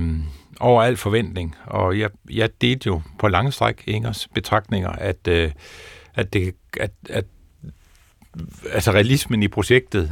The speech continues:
øh, havde jeg svært ved at gennemskue, hvor stor den var, men jeg vidste også, at jeg ville selvfølgelig gøre mit for at få et så godt resultat for os. Vi er et nyt parti, og, øh, og det at, øh, få et godt resultat i et landdistrikt var for os, øh, meget vigtigt.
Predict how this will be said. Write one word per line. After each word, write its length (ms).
øh, 300
havde 160
jeg 100
svært 240
ved 80
at 80
gennemskue, 500
hvor 120
stor 220
den 160
var, 200
men 240
jeg 100
vidste 240
også, 180
at 80
jeg 120
ville 140
selvfølgelig 480
gøre 220
mit 200
for 400
at 120
få 220
et 60
så 120
godt 240
resultat 540
for 140
os. 360
Vi 100
er 40
et 80
nyt 180
parti, 420
og, 340
øh, 320
og 180
det 300
at, 320
øh, 260
få 180
et 80
godt 280
resultat 420
i 160
et 80
landdistrikt 640
var 100
for 240
os, 180
øh, 220
meget 220
vigtigt. 380